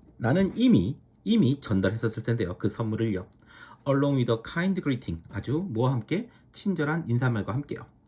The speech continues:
이와 같은, 실제로 아직 못 줬던 거죠. 가져볼 과거 완료는 과거 사실에 반대예요. 그녀의 협력이 있었더라면 나는 전달했었을 텐데 실제로는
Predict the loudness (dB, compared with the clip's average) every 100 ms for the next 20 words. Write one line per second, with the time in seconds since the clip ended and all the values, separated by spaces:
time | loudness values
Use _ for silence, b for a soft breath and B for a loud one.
0 | _ -6 -6 -6 -12 -10 -8 -2 -2 0
1 | -4 -4 -4 -4 -4 -4 -6 -8 b b
2 | -6 -2 -2 -4 -4 -2 0 0 -2 B
3 | B _ -8 -4 -2 -4 -4 -4 -4 -2
4 | -2 B B B B 2 4 4 2 0
5 | 0 2 2 2 0 0 -4 -4 -6 -2
6 | -2 0 0 0 -2 -4 -4 -4 -4 -6
7 | -8 -8 -8 -8 -2 0 0